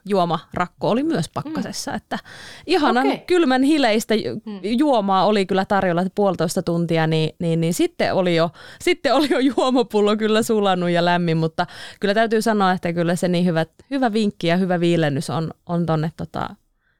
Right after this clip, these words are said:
Speaker 1: näille keleille, että hyvä Karla,
Speaker 2: Mm.
Speaker 1: jeu!
Speaker 2: Hyvä, jee, onneksi olkoon vaan voitosta. Mut hei, sit Tapsa, mitäs meillä olisi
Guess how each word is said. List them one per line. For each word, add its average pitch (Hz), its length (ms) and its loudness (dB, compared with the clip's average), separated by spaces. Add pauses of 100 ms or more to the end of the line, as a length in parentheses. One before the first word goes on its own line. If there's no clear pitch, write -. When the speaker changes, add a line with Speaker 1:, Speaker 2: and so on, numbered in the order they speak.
(280)
Speaker 1:
näille 170 340 0
keleille, 165 340 0
että - 220 -8 (140)
hyvä 349 140 0
Karla, 285 340 0
Speaker 2:
Mm. 190 200 -8
Speaker 1:
jeu! 381 240 0 (460)
Speaker 2:
Hyvä, 240 200 0 (240)
jee, - 280 -2 (140)
onneksi 220 280 -8
olkoon 220 300 -4
vaan 202 120 0
voitosta. 208 400 -2 (640)
Mut 294 160 -6
hei, - 300 2
sit - 360 -6 (960)
Tapsa, - 480 0 (160)
mitäs 302 380 -2
meillä 226 300 0
olisi 226 200 -6